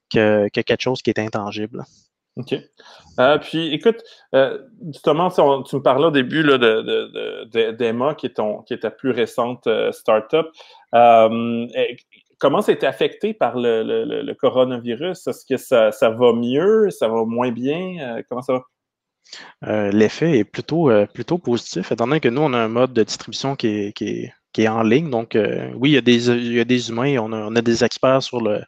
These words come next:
Speaker 1: sur notre plateforme de clavardage, là, qui, qui aident les clients.
Speaker 2: Hmm.
Speaker 1: On était déjà bâti pour être cent pour cent remote. Fait que quand ça l'a
Speaker 2: Hmm.
Speaker 1: éclaté, on a perdu l'accès à nos bureaux, euh, un peu comme tout le monde, là. Je travaille de la maison en ce moment.
Speaker 2: Hmm.
Speaker 1: Euh, ben, on a juste, ça a pris peut-être deux heures le temps d'amener les écrans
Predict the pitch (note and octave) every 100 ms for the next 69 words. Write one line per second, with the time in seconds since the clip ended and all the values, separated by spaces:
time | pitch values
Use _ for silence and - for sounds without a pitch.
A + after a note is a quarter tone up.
0 | - - - C3 A#2+ G#2+ - C3 A2+ A2+
1 | G#2+ G#2+ A#2+ C3 A#2+ A#2 A2+ A2 - A#2+
2 | A#2 - A2+ A2 D#3 - - - C#3+ B2+
3 | A#2+ B2 A#2+ C3+ B2 D3+ C3+ G#2+ G2+ -
4 | - A2 A2 - A2+ A2+ B2+ A#2 A2+ A2
5 | B2 G#2+ - B2+ C3+ B2 A2+ C#3+ A#2+ A2
6 | - C3+ B2+ A#2+ G#2+ A2+ A#2+ A2+ B2+ A2+
7 | - B2 A#2+ A2+ A2 A#2+ B2+ A2+ G#2 A2
8 | B2+ A#2 A#2 A2 A#2+ B2 A#2 - A2+ B2
9 | A#2 A2+ A2 B2+ - A2 G#2+ C#3+ - C#3+
10 | B2 A2 - - A2+ G#2+ G#2+ G#2+ G#2+ G#2+
11 | G#2+ - - B1 B1 B1+ B2 A2+ A#2 A#2
12 | A#2 - A2+ C3 B2 B2 B2+ A#2 B2+ B2+
13 | A2 A#2 A2+ A2+ A#2 A2 G#2+ - A#2 A#2